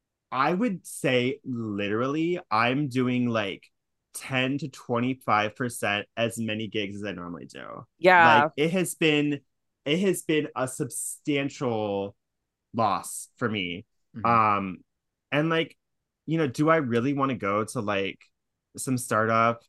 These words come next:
Speaker 1: and, and perform I'm Coming Out for them? Not really. But, um, but that money is, you know, July and August are very slow months for drag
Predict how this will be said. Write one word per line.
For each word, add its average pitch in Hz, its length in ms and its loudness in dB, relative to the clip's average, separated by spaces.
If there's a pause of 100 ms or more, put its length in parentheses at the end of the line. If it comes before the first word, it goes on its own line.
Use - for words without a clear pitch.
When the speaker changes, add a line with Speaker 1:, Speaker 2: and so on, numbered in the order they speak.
(120)
Speaker 1:
and, 113 440 0
and 123 160 -2
perform 120 640 0 (200)
I'm 120 200 2
Coming 123 240 -2
Out 110 280 0
for 139 100 0
them? 131 280 -2
Not 180 240 0
really. 196 520 0 (320)
But, 147 360 4
um, 135 520 4 (320)
but 156 340 4 (120)
that 143 280 4
money 151 320 2
is, 127 440 -2
you 131 120 -2
know, 117 320 -2 (720)
July 139 340 4
and 151 80 0
August 139 360 2
are 104 140 -4
very 127 460 0
slow 110 300 -4
months 98 300 -6
for 104 120 -8
drag 82 400 -8